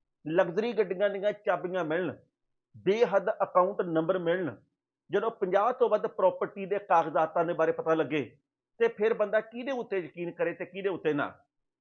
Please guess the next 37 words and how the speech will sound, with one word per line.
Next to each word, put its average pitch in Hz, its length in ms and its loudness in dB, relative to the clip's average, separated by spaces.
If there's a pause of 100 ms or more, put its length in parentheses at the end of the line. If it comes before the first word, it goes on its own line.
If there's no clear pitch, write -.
ਇਹ 240 100 4
ਸਾਰੀਆਂ 220 460 0
ਗੱਲਾਂ 196 260 -2
ਦੋ 147 280 -4
ਲੱਖ 180 320 -4
ਤੇ 196 80 -2
ਸੋਲਾਂ 175 400 0
ਹਜ਼ਾਰ 175 280 0
ਰੁਪਈਆ 151 240 -4
ਤਨਖਾਹ 165 400 -2
ਦੇ 175 80 -4
ਵਿੱਚ 147 180 -10
ਨਹੀਂ 151 140 -4
ਹੁੰਦੀਆਂ। 120 300 -8 (580)
ਦੋ 180 240 6
ਲੱਖ 233 240 4
ਸੋਲਾਂ 196 340 4
ਹਜ਼ਾਰ 208 240 0
ਰੁਪਈਆ 185 320 -2
ਜਿਹਦੀ 202 340 -6
ਵੀ 262 100 -6
ਤਨਖਾਹ 190 400 2
ਹੋਊਗੀ, 143 420 -2 (760)
ਉਹਦੇ 226 240 8
ਖਰਚੇ 180 500 -2
ਵੀ 247 140 -6
ਦੋ 202 160 2
ਲੱਖ 180 240 0
ਰੁਪਈਆ 160 280 -2
ਹੋਣਗੇ 160 320 -2 (100)
ਘੱਟੋ 190 340 -2
ਘੱਟ, - 160 -2 (920)
ਜੇਕਰ 220 280 2
ਉਹ 233 200 6
ਇਮਾਨਦਾਰੀ 185 560 0
ਨਾਲ 165 160 -2
ਚੱਲੇ। 123 300 -4